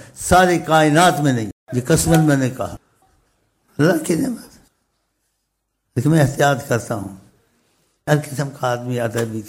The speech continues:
میں، ہاں، سی آئی ڈی والے آتے ہیں، وہ بھی آتے ہیں، تیسرے بھی آتے ہیں، اور کم عقل بھی آتے ہیں، اور باتوں کی گہرائی تک جا نہیں سکتے۔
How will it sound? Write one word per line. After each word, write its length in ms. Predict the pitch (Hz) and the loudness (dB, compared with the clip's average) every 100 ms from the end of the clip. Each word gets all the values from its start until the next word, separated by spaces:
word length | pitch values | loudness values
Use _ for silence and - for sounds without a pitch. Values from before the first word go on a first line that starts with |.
| - | -18
میں، 100 | - - _ _ _ _ _ _ _ _ _ _ _ _ 104 | -20 -20 _ _ _ _ _ _ _ _ _ _ _ _ -10
ہاں، 120 | 101 - _ _ _ _ _ _ _ _ _ _ _ _ | -10 -12 _ _ _ _ _ _ _ _ _ _ _ _
سی 160 | - 123 | 0 0
آئی 80 | |
ڈی 180 | 113 113 | 2 2
والے 260 | 113 110 110 | 2 2 2
آتے 320 | 107 - 107 | 0 -4 -4
ہیں، 300 | 101 107 104 - _ _ _ _ _ _ _ _ _ _ _ _ _ _ _ _ | -4 -6 -12 -16 _ _ _ _ _ _ _ _ _ _ _ _ _ _ _ _
وہ 120 | 117 | -4
بھی 200 | 123 131 | 2 4
آتے 260 | 123 117 127 | 4 2 0
ہیں، 80 | 117 | 0
تیسرے 340 | 117 113 131 | 0 0 0
بھی 180 | 123 127 | 2 0
آتے 280 | 110 - 110 | 0 -4 -12
ہیں، 120 | 95 - _ _ _ _ _ _ _ _ _ _ _ _ _ _ | -14 -18 _ _ _ _ _ _ _ _ _ _ _ _ _ _
اور 240 | - 117 | -2 0
کم 300 | 117 131 127 | 2 0 0
عقل 240 | 123 139 135 | -2 -2 0
بھی 220 | 127 131 | 0 0
آتے 300 | 117 - 110 | 0 -4 -8
ہیں، 200 | 107 98 - - - - _ _ _ _ _ - | -8 -12 -16 -18 -20 -20 _ _ _ _ _ -4
اور 120 | 120 | -2
باتوں 400 | 110 131 127 147 | 2 2 2 0
کی 180 | 127 123 | 0 0
گہرائی 340 | 123 123 135 | 0 2 0
تک 260 | 135 135 107 | -2 -6 0
جا 160 | 127 | 0
نہیں 140 | 135 139 | 2 0
سکتے۔ 440 | 131 117 - 107 | -4 -6 -10 -16